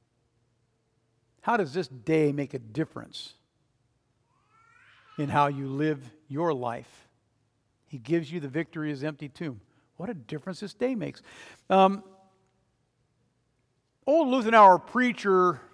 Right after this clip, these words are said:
wham, Walter A. Meyer. Some of you are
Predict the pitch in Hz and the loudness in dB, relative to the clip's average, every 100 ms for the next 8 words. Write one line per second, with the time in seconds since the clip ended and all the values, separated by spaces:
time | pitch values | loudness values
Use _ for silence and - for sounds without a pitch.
0 | _ _ _ _ _ _ _ _ _ _ | _ _ _ _ _ _ _ _ _ _
1 | 147 139 160 151 131 131 135 185 214 208 | -8 0 2 4 0 -2 0 2 2 0
2 | 202 202 165 160 139 131 127 113 - - | -4 -2 -2 -4 -4 -2 -2 -6 -12 -16
3 | _ _ _ _ _ _ _ _ _ _ | _ _ _ _ _ _ _ _ _ _
4 | _ _ - 214 220 196 196 196 190 170 | _ _ 2 6 6 4 2 2 2 2